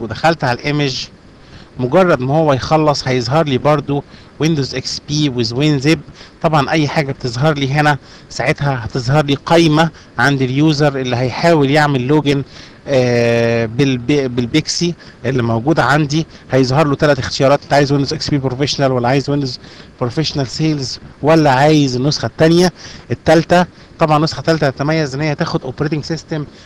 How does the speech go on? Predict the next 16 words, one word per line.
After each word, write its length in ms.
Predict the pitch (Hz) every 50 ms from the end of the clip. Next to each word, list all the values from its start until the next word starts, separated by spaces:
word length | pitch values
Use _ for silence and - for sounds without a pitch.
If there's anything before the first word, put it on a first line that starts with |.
| - - - -
بالاضافه 640 | 139 131 127 123 151 175 175 - - 151 147 156 - - -
الى 280 | 160 160 156 151 147 - - - - - -
البرامج 580 | 135 123 117 131 131 147 165 170 160 156 151 131 - - - - - - - _ - -
اللي 140 | 139 131 123
موجوده 640 | 123 120 120 120 120 143 156 160 131 135 135 123 - _ _ _ _
فيها. 360 | - - 131 117 107 107 104 - _ _ _ _ _ _ _ _ _ - - - - - - - - - - - _ _ _ _ _ _ - - - - -
ده، 260 | - - 185 208 208 - - - - - - - - - - - - - - - _ -
آه، 1000 | 156 147 151 156 151 151 151 151 151 151 147 151 151 147 147 147 147 151 156 147 139 - - -
باختصار 800 | 175 196 180 - - 180 - - 185 180 175 175 175 180 175 170 - - - _ -
موضوع 380 | 139 135 139 131 139 147 139 135 117
الريز. 480 | 120 117 113 117 143 180 208 190 - - _ - - - _ _ _ _ _ _ _
في 100 | - -
كلام 240 | - - 156 151 147
تاني 240 | 139 - 151 139 135
ممكن 300 | 131 131 127 - - 123
يتقال، 340 | 120 117 - - 120 110